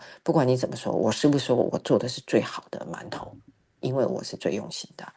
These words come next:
我用了心。”所以最后，最后那个场景我觉得非常感人哈。他的父亲呢，做出了一个，哎呀，我看了我自己都非常佩服的一道很，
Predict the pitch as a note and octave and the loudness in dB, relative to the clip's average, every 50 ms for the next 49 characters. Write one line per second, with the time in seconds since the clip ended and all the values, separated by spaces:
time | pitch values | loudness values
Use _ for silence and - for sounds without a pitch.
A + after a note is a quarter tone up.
0 | _ _ - _ - - - C#3+ C#3 C3+ C3+ C3+ - - - - - - - _ | _ _ -14 _ -6 -4 -2 0 0 -2 -2 -4 -8 -10 -10 -10 -10 -12 -16 _
1 | - - - - - - F3 F3 E3+ - - - A#3+ A3+ A3+ A3+ A3 G3+ F#3+ - | -20 -20 -18 -2 6 8 10 10 8 8 8 8 10 10 8 6 4 4 6 8
2 | G3+ F#3+ F#3 F3+ F3 F3 E3 C#3 - - - A2 A#2+ A#2+ - A2+ A2+ - - G#2+ | 8 10 10 10 8 8 6 4 2 -2 -4 -2 -2 0 0 0 0 0 -2 -4
3 | A2 - D3 C3 C3+ B2+ - B2 - - - - - - - - - - - - | -4 -2 -2 -4 -4 -4 -4 -2 -2 -2 -2 -4 -8 -10 -10 -10 -12 -10 -12 -12
4 | - _ _ _ - - - - - - - - - - - E3+ F3 E3+ D#3+ - | -12 _ _ _ -16 -14 -12 -12 -12 -12 -12 -14 0 6 8 10 10 10 10 10
5 | F3+ E3 - - E3 D#3 D#3 C#3+ A#2+ A#2 - A#2 A#2 - - - - - _ _ | 8 8 10 8 6 8 8 8 6 6 4 2 -2 -4 -6 -10 -10 -10 _ _
6 | _ _ _ - - - _ _ _ _ _ _ - - F3+ C3 D#3+ - F3 E3 | _ _ _ -20 -20 -20 _ _ _ _ _ _ 6 8 8 8 8 6 2 4
7 | E3+ D#3 A#2 A2 C#3+ - - - - - - _ _ - - - A#2 A2+ A#2+ G#2+ | 4 4 6 6 6 10 10 8 8 6 -2 _ _ -2 0 4 6 8 8 8
8 | A2+ A#2+ A#2 - - - F#3 E3+ C#3 B2+ A#2+ A#2 A#2 A#2 - - C#3+ A#2+ A2+ A#2 | 8 6 4 4 2 4 6 6 8 8 8 8 6 6 4 2 2 4 4 4
9 | B2 A#2 B2 - A#2+ A2 A2+ A2 - - E3 A#2+ A#2+ - A#2+ - - A#2 A2 G#2+ | 4 4 4 2 2 2 2 -2 2 4 4 4 4 4 0 0 0 0 0 -2
10 | - - - G2+ G2 - - - - - E3+ F3 F3 - | -2 0 0 0 0 0 -4 -4 -4 -4 -2 -2 -2 -4